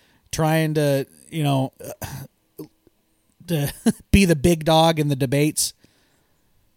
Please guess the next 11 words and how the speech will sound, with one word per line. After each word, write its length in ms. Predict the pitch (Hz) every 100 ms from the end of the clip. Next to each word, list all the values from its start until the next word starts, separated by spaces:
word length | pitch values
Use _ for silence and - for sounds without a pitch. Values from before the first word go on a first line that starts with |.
| _ _ _ _ -
It's 180 | 185
a 40 | 208
quick 440 | - 294 311 -
trip 380 | - - 101 - -
to 100 | -
disqualification 1000 | 139 160 - 156 139 135 - 131 117 110
if 200 | 120 117
left 360 | 123 139 127 -
unaltered 540 | 139 135 135 151 170
and 120 | 139 123
unchecked. 560 | 110 120 101 - -